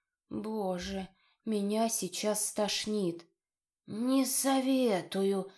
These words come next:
Содержимое твоего желудка тебе вряд ли понравится».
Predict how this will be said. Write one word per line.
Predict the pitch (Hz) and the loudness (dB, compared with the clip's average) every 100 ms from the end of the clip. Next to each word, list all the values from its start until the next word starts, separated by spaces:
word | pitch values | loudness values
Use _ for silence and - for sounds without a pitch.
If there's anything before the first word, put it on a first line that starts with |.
| - | -12
Содержимое | - - 202 202 208 202 180 180 214 208 196 190 202 196 | 2 4 4 4 2 2 0 -2 0 2 2 0 0 -2
твоего | 190 208 208 202 | 0 0 2 0
желудка | 202 202 208 202 208 226 - 240 | 0 2 2 2 0 -2 0 0
тебе | 233 240 240 233 | 0 2 4 6
вряд | 233 269 294 226 185 185 | 6 8 8 8 4 2
ли | 190 | -2
понравится». | - 196 196 202 196 185 180 175 - 185 185 | 2 4 6 6 6 6 2 0 0 0 -4